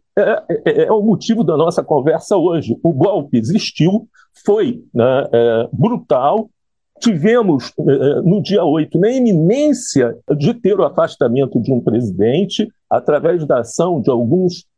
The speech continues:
é, homens esclarecidos naquele momento, o, o, o ministro, é, Dino,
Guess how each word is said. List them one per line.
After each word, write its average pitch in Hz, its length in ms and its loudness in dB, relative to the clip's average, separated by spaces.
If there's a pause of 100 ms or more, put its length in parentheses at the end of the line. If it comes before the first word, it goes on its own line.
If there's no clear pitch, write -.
é, 123 280 2
homens 147 560 0
esclarecidos 160 960 0
naquele 120 300 0
momento, 135 640 0
o, 113 640 0
o, - 80 -10 (200)
o 117 60 2
ministro, 131 760 0 (220)
é, 110 640 0
Dino, 120 580 -2